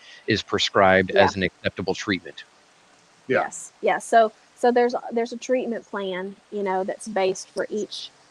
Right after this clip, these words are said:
Speaker 2: each patient that, um, comes into my office. Um, you know, whether it be something from plantar fasciitis to,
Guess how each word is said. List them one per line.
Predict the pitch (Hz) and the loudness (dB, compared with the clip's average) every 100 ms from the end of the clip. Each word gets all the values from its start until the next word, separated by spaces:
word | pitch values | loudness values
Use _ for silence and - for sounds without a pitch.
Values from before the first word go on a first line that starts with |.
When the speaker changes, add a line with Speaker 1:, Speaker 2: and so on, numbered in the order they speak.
| _ _ - | _ _ -6
Speaker 2:
each | 214 208 - - | -4 -4 -10 -2
patient | 180 185 - 180 175 - _ | 0 0 -2 -6 -6 -12 _
that, | 208 190 - - | -2 0 0 -4
um, | 196 185 | -8 -8
comes | - 180 180 | -8 -10 -8
into | 185 185 185 | -10 -8 -6
my | 165 | -4
office. | 196 190 - 180 - - - - - - - 196 | -2 -2 -2 -2 -4 -16 -20 -20 -20 -20 -10 -4
Um, | 175 170 185 - - - - 202 | -4 -4 -8 -12 -20 -20 -10 -2
you | |
know, | 185 180 | 0 4
whether | 185 196 151 | 6 6 6
it | |
be | 202 180 - - | 6 4 2 -12
something | - 202 190 190 185 | -6 -4 0 -2 -2
from | 202 185 185 | -4 -4 -4
plantar | 185 185 190 180 | -6 2 2 4
fasciitis | 170 190 190 180 190 196 - | 2 2 2 2 2 -4 -6
to, | 190 180 180 | -2 0 -2